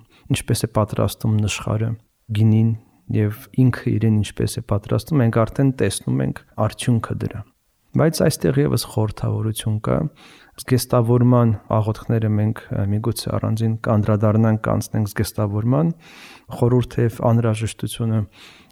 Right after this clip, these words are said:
Հացի և գինու մասով պիտի ասենք, որ մեր եկեղեցում օգտագործվում է, ի տարբերություն մնացած բոլոր եկեղեցիների, բաղարջ հացը և անապակ գինին, որը ծագում է հենց աստվածաշնչյան համատեքստից, աստվածաշնչյան պատմությունից։ Բաղարջ հացը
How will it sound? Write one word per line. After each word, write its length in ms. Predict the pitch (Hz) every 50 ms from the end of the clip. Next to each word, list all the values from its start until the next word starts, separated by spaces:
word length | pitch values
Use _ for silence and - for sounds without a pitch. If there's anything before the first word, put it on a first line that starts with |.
| _
Հացի 340 | - 123 123 120 - - -
և 160 | 165 151 135 127
գինու 240 | 123 127 127 135 131
մասով 360 | 127 120 117 117 - 139 131
պիտի 240 | - - - - 117
ասենք, 320 | 110 107 - 123 120 120
որ 140 | - - 107
մեր 220 | 110 110 110 110 107
եկեղեցում 480 | 107 107 107 101 104 104 - - 107
օգտագործվում 680 | 104 - - - 107 104 107 104 110 113 - - 123 120
է, 80 | 113
ի 140 | 110 - 151 131
տարբերություն 800 | - 127 120 113 110 101 110 110 110 110 110 - - 127 120 113 110
մնացած 560 | 104 107 107 104 101 104 - - 110 110 110 110
բոլոր 380 | 107 110 113 110 110 117 110
եկեղեցիների, 720 | 110 113 120 123 123 - - - - - 190 185 180 190 190 180 - _ _ _ - -
բաղարջ 460 | 101 117 113 107 110 113 110 117 -
հացը 360 | - - 107 107 - - -
և 160 | 107 104 - -
անապակ 420 | 104 104 101 98 - 107 101 104
գինին, 300 | 98 110 113 143 160 180 170
որը 220 | - 73 71 -
ծագում 400 | - - 117 113 - - - 123
է 60 | 117
հենց 200 | 110 110 - -
աստվածաշնչյան 840 | - 113 - - - 120 - 113 - - 107 104 - - 143 147 156 165 -
համատեքստից, 760 | - - - - 147 - - - - - - - 67 - - - -
աստվածաշնչյան 760 | - 113 110 - 123 120 123 113 - 127 127 - - 165 160 147
պատմությունից։ 800 | - 139 135 131 - 135 127 127 - 135 131 127 123 - - - _ _ _ _ _ _ _ -
Բաղարջ 500 | 110 139 147 143 156 156 151 147 - -
հացը 460 | - 139 135 131 - - - 131